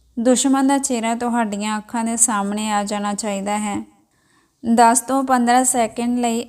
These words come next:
ਅੱਖਾਂ ਬੰਦ ਕਰਕੇ ਆਪਣੇ ਦੁਸ਼ਮਣ ਨੂੰ ਯਾਦ ਕਰੋ। ਜੇਕਰ ਤੁਹਾਡਾ ਕੋਈ ਗੁਪਤ ਦੁਸ਼ਮਣ ਹੈ ਜਿਸ ਨੂੰ ਤੁਸੀਂ ਪਛਾਣਦੇ ਨਹੀਂ, ਤੁਹਾਨੂੰ ਨਹੀਂ ਪਤਾ ਕਿ ਤੁਹਾਡੇ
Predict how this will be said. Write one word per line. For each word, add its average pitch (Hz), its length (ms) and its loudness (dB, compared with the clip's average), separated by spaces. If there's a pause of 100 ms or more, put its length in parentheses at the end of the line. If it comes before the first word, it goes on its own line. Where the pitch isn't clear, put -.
ਅੱਖਾਂ 254 300 -2
ਬੰਦ 240 280 2
ਕਰਕੇ 214 400 0
ਆਪਣੇ 220 280 -4
ਦੁਸ਼ਮਣ 220 440 -4
ਨੂੰ 240 180 -2
ਯਾਦ 208 340 2
ਕਰੋ। 220 300 -4
ਜੇਕਰ 220 360 -2
ਤੁਹਾਡਾ 247 460 2
ਕੋਈ 240 280 -4
ਗੁਪਤ 214 420 -4
ਦੁਸ਼ਮਣ 220 500 -4
ਹੈ 220 200 -2 (1040)
ਜਿਸ 240 280 4
ਨੂੰ 294 180 4
ਤੁਸੀਂ 269 320 0
ਪਛਾਣਦੇ 226 640 -2
ਨਹੀਂ, 214 240 -4
ਤੁਹਾਨੂੰ 214 420 -4
ਨਹੀਂ 202 280 -2
ਪਤਾ 214 360 2
ਕਿ 220 160 -4
ਤੁਹਾਡੇ 214 600 -2